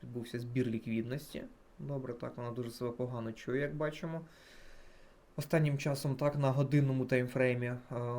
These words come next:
ось, е, є ймовірність того, що так, спустимось нижче. Що в нас тут за блочок був виділений з вами на чотирьохгодинному таймфреймі? Діапазон ведмежого блоку заказу, від якого пішов шорт, і бачимо, зараз відпрацювання шортове йде.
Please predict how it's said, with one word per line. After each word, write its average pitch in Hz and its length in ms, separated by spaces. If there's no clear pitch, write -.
ось, 120 360
е, 120 160
є 143 80
ймовірність 135 420
того, 143 180
що - 120
так, 147 200
спустимось 123 500
нижче. 156 300
Що 139 160
в 131 40
нас 127 100
тут 120 120
за 117 100
блочок 120 340
був 117 220
виділений 120 420
з 120 80
вами 117 380
на 120 160
чотирьохгодинному 120 800
таймфреймі? 110 500
Діапазон 123 400
ведмежого 117 540
блоку 113 300
заказу, 113 420
від 110 120
якого 117 240
пішов - 300
шорт, 196 340
і 139 60
бачимо, 135 380
зараз 127 320
відпрацювання 117 540
шортове 123 520
йде. 113 220